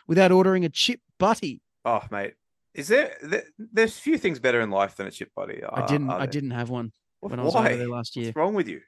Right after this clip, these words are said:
Speaker 2: It's
Speaker 1: I don't know,
Speaker 2: chips
Speaker 1: man.
Speaker 2: and bread. Like, what's
Speaker 1: You
Speaker 2: not
Speaker 1: know what
Speaker 2: to
Speaker 1: I,
Speaker 2: like?
Speaker 1: you know what I did have, though, man? I went to an F C United of Manchester game.
Speaker 2: Oh, cool, cool, cool. Yeah,
Speaker 1: And
Speaker 2: yeah.
Speaker 1: that was actually
Speaker 2: That's
Speaker 1: super
Speaker 2: right up
Speaker 1: cool.
Speaker 2: your alley.
Speaker 1: That was,
Speaker 2: That's
Speaker 1: yeah,
Speaker 2: right
Speaker 1: that
Speaker 2: up
Speaker 1: was
Speaker 2: your alley.
Speaker 1: really, really cool. I really dug it. It was just, like, a random Tuesday night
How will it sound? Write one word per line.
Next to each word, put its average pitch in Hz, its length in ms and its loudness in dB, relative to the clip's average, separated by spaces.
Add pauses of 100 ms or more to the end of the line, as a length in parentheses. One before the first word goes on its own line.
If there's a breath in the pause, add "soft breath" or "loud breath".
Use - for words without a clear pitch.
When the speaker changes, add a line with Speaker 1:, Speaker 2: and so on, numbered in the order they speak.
Speaker 2:
It's 139 120 -6
Speaker 1:
I 170 60 -2
don't 185 120 -4
know, 185 80 0
Speaker 2:
chips 165 120 0
Speaker 1:
man. 123 120 0
Speaker 2:
and 156 140 0
bread. 135 440 2 (160)
Like, 127 200 -4 (280)
what's 147 220 -8
Speaker 1:
You 160 40 0
Speaker 2:
not 156 60 6
Speaker 1:
know 190 60 8
what 208 80 8
Speaker 2:
to 196 60 8
Speaker 1:
I, - 40 6
Speaker 2:
like? 151 180 -2 (220)
Speaker 1:
you 156 100 2
know 170 80 6
what 180 100 6
I 165 60 6
did 156 160 2
have, 160 140 0
though, 143 140 0
man? 131 200 -4
I 135 120 -4
went 151 320 -2
to 156 120 -2
an 135 300 -4
F 143 140 -2
C - 240 -2
United 131 520 -2
of 117 100 -8
Manchester 135 520 -6
game. 131 140 -4
Speaker 2:
Oh, 208 360 6
cool, 196 220 2
cool, 170 200 -2
cool. 147 320 -4
Yeah, 147 120 -2
Speaker 1:
And 147 100 0
Speaker 2:
yeah. 185 140 6
Speaker 1:
that 214 100 2
was 175 120 2
actually 143 480 -2 (380)
Speaker 2:
That's 277 200 6
Speaker 1:
super 151 140 6
Speaker 2:
right 160 180 8
up 147 120 6
Speaker 1:
cool. 131 60 0
Speaker 2:
your 117 200 6
alley. 92 400 2
Speaker 1:
That 185 160 4
was, 160 120 4
Speaker 2:
That's 123 100 -4
Speaker 1:
yeah, 160 120 4
Speaker 2:
right 143 60 6
Speaker 1:
that - 140 6
Speaker 2:
up - 40 0
Speaker 1:
was 131 100 -2
Speaker 2:
your 101 160 2
alley. 90 200 -2
Speaker 1:
really, 196 260 0
really 143 240 -6
cool. - 320 -16
I 127 40 -12
really 151 260 0
dug 139 200 -2
it. 123 80 -8
It 82 40 -12
was 127 120 -10
just, 160 120 -12
like, 143 100 -4
a 127 60 -6
random 147 380 -2
Tuesday 135 400 -6
night 127 240 -8